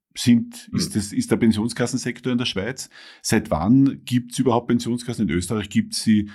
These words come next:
Speaker 1: seit Anfang der neunziger Jahre. Ähm,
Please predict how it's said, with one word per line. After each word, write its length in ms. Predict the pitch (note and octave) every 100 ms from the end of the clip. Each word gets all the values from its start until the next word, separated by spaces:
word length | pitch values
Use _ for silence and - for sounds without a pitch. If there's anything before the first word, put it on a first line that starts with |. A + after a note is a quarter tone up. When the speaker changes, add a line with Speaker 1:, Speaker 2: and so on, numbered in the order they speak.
| - -
Speaker 1:
seit 340 | - G2 F#2+
Anfang 380 | G2 G2+ A2+ G#2+
der 100 | G2+
neunziger 560 | E2+ E2 G#2 C#3+ C3
Jahre. 480 | B2 A2 A#2+ C#3 D3+ _ _ _ _
Ähm, 640 | G2+ G2+ G2 G2+ G2+ -